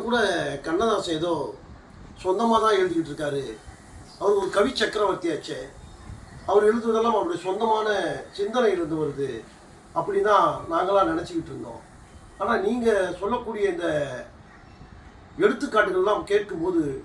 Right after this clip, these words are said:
மிக ஆச்சரியமாக இருக்கிறது அப்படின்னு ஒவ்வொருத்தரும் பாராட்டு மழை பொழிஞ்சுக்கிட்டு இருக்காங்க. அப்படி பாராட்டு மழை பொழிஞ்சுக்கிட்டு இருக்கும்போது ஒவ்வொரு போனா அவருடைய, அப்பனா வந்து மொபைல் கிடையாது, அவர் வீட்டுல இருக்கக்கூடிய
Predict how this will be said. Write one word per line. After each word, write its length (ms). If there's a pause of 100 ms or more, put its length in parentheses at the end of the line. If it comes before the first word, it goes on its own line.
(200)
மிக 140 (160)
ஆச்சரியமாக 600
இருக்கிறது 460 (1400)
அப்படின்னு 380 (540)
ஒவ்வொருத்தரும் 600
பாராட்டு 440
மழை 220
பொழிஞ்சுக்கிட்டு 480
இருக்காங்க. 280 (1500)
அப்படி 260
பாராட்டு 460
மழை 220
பொழிஞ்சுக்கிட்டு 460
இருக்கும்போது 340 (140)
ஒவ்வொரு 260 (140)
போனா 200 (500)
அவருடைய, 380
அப்பனா 300
வந்து 180 (440)
மொபைல் 360
கிடையாது, 300 (540)
அவர் 180
வீட்டுல 200
இருக்கக்கூடிய 360